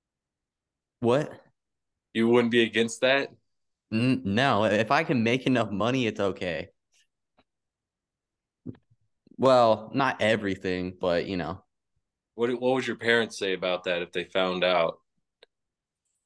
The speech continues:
Speaker 1: They wouldn't. I'd get away with
Speaker 2: No, but
Speaker 1: I,
Speaker 2: like,
Speaker 1: you
Speaker 2: what
Speaker 1: just, you have to have, have the mindset that you're gonna get away with everything.
Speaker 2: What do you think your parents would say?
Speaker 1: If they found out I sold pictures of my feet, they'd probably think it was funny.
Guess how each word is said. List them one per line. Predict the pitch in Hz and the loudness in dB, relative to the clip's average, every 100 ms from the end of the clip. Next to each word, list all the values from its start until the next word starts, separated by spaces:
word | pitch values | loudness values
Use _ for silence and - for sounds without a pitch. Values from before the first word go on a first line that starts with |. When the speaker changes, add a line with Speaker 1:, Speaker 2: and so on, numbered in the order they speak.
| _ _ | _ _
Speaker 1:
They | 123 123 | 0 2
wouldn't. | 120 139 85 - | 2 0 -2 -2
I'd | 104 107 | -4 -2
get | 127 | 0
away | 120 113 123 | 2 2 0
with | 90 - - _ _ _ _ _ _ _ _ _ _ _ - - - | -2 -4 -18 _ _ _ _ _ _ _ _ _ _ _ -20 -12 4
Speaker 2:
No, | 131 113 | 6 6
but | 117 | 4
Speaker 1:
I, | |
Speaker 2:
like, | 113 | 2
Speaker 1:
you | 110 | 4
Speaker 2:
what | 127 | 4
Speaker 1:
just, | 147 147 | 4 2
you | 127 143 | 2 2
have | 143 147 156 | 2 2 0
to | |
have, | 143 143 | 0 0
have | 123 127 | 0 -2
the | 120 | -2
mindset | 101 101 120 107 95 76 | 0 -2 -2 -4 -4 -4
that | - | -6
you're | 90 90 | -6 -6
gonna | - 98 92 | -2 -2 0
get | 87 | 0
away | 82 82 82 | 0 0 -2
with | 78 - | -4 -12
everything. | - - - 113 120 _ _ _ _ _ _ | -16 -14 -14 -16 -18 _ _ _ _ _ _
Speaker 2:
What | - | -4
do | 131 | -2
you | 131 | -2
think | 135 131 | -6 -6
your | 107 | -8
parents | 90 98 92 - | -4 -4 -4 -6
would | 92 | -10
say? | - 90 82 82 _ _ _ _ _ _ _ _ _ _ _ _ _ _ _ _ _ _ _ _ _ _ _ | -4 -2 -4 -8 _ _ _ _ _ _ _ _ _ _ _ _ _ _ _ _ _ _ _ _ _ _ _
Speaker 1:
If | 104 | -2
they | - 107 | -2 -2
found | 107 104 | -2 0
out | 104 104 | 0 2
I | |
sold | 98 - 107 107 | 0 -2 -4 -4
pictures | - 107 101 | -6 -6 -4
of | 104 | -2
my | 92 | -4
feet, | - - 120 | -2 -2 0
they'd | 110 101 | 0 -2
probably | 104 92 | -2 -2
think | 104 | -2
it | 92 | -4
was | 92 | -6
funny. | - 117 87 90 | -6 -4 -4 -6